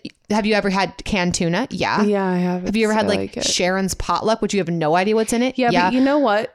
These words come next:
Speaker 2: You know what it is, though,
Speaker 1: What is
Speaker 2: for
Speaker 1: it?
Speaker 2: me, is that it's a, a fresh hard-boiled egg made from your home has sometimes, you know, a weird smell.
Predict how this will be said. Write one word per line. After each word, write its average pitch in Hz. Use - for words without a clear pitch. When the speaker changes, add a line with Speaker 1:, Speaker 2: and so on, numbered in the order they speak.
Speaker 2:
You 208
know 226
what 214
it 196
is, 180
though, 180
Speaker 1:
What 190
is 180
Speaker 2:
for 160
Speaker 1:
it? 185
Speaker 2:
me, 175
is 185
that 170
it's -
a, 180
a 196
fresh -
hard-boiled 185
egg 151
made 160
from 147
your 160
home 147
has -
sometimes, 156
you 175
know, 147
a 180
weird 165
smell. 170